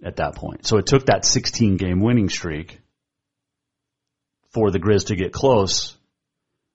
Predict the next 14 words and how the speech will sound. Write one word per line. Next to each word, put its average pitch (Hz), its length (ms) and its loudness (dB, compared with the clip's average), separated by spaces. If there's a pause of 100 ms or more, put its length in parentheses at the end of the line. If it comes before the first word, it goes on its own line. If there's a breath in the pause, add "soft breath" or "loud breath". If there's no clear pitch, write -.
(200)
since - 300 -4
you've 98 140 -2
all 95 140 4
been 90 180 -2
one 90 180 0
division. 82 460 -8 (1600)
So, - 240 -16 (680)
there 78 100 -10
we 71 120 -12
go. - 220 -20 (1160)
But 139 120 4
facts 170 360 2
don't 123 240 2
matter, 95 420 -10